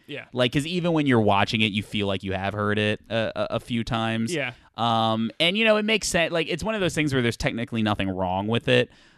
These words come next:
Speaker 2: Um, but
Speaker 1: I mean, in one hand, it's like, yeah, it's, like, a thing, but, um, I think this movie also gets away with the fact that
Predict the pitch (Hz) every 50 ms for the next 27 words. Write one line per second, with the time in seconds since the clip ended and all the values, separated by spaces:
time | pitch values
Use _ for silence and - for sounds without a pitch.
0 | _ - - 110 110 107 104 104 101 101 98 98 98 98 95 95 95 _ _ _
1 | _ _ _ - 117 107 98 117 107 104 107 101 101 - 311 302 277 269 269 262
2 | 254 254 254 233 214 220 220 208 202 196 190 185 - 180 175 - - 165 175 175
3 | 170 165 165 156 - - 170 165 156 - 156 147 - 165 151 147 143 139 139 220
4 | 226 147 - - _ - 147 139 135 131 127 123 123 104 92 - _ - 180 202
5 | 262 269 240 233 233 - 208 208 208 196 196 190 151 147 151 156 151 - 165 156
6 | 147 147 143 151 147 - - 147 131 135 135 135 139 135 135 127 - - 135 -
7 | - 131 123 123 - _ - 135 127 127 127 127